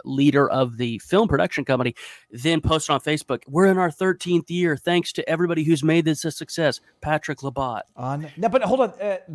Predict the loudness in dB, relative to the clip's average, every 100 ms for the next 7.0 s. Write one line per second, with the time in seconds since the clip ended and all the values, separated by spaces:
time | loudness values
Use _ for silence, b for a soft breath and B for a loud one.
0 | -14 -6 -6 -4 -6 -2 -2 -2 -4 -6
1 | -6 -6 -4 -2 -2 -4 -6 -6 -6 -2
2 | -2 -2 -4 -4 -6 -6 -6 -8 -8 -14
3 | -12 -12 -12 -20 _ -4 0 4 4 6
4 | 6 6 6 2 0 -2 4 6 8 8
5 | 8 4 4 2 2 0 0 2 2 4
6 | 0 -2 -8 -10 -16 _ -14 -12 -10